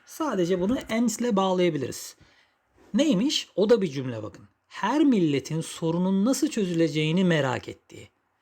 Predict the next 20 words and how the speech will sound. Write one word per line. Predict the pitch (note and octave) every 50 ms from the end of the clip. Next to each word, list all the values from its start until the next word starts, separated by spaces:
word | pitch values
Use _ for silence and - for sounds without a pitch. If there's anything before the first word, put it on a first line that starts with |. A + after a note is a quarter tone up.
| _ _
O | F3 D#3+
zaman | F3 F#3+ A3+ C4 C4
şöyle | - D#4+ D#4+ D4+ C4 G3
düşünün. | D3 C3+ - - A#2+ A2+ A#2 - _ _ _ _ _
Merak | A3+ C4 D#4+ E4 E4+ D#4 A#3 -
ediyorlar | E3+ D3+ C3+ C3 A#2+ A#2+ A2+ A2 A2+ A#2 E3+
değil | C4+ C#4
mi? | F#3 - -
Yani | D#3 D#3+ D3+ C#3 D3
her | D#3+ B3 B3+ G3+
millet | D#3 D3+ D3 G3 C#4+ C#4+ -
merak | C4 C#4+ C#4+ C4+ A3+ - -
ediyor. | B2+ G#2+ A2+ - - - _ _ - - - - - - _
Bakın | G#3 A3+ G#3+ B3 A#3 G#3+ G3+
burada | A3 G#3+ B3+ B3
Türkçe | - - C#4+ - - -
sizi | A3+ - - A3 A3+ A#3
yanıltmasın. | G#3+ G3 G#3 A3+ G#3+ G#3 F3 D#3 - C#3 C3 A#2 - - - _ _ _ _
Yani, | D#3+ D#3 D#3 D#3 D#3 - - - _ _ _ -
e, | - D3 D#3 D#3 D3+